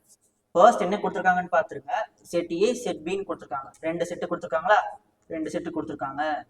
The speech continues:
ஓகே, ஃபர்ஸ்ட் ரெண்டு செட்டு கொடுத்துருக்காங்க.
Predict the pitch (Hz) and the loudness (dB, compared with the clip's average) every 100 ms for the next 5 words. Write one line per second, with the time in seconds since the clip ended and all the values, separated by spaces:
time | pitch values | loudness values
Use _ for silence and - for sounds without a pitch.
0 | _ _ _ _ 151 156 151 165 147 - | _ _ _ _ -8 -8 -6 -4 -4 -6
1 | - 208 240 233 - - _ _ _ _ | 0 4 4 2 -10 -20 _ _ _ _
2 | _ _ _ 165 170 175 175 - 160 151 | _ _ _ -6 -4 -2 -4 -2 -4 -4
3 | 143 139 | -8 -4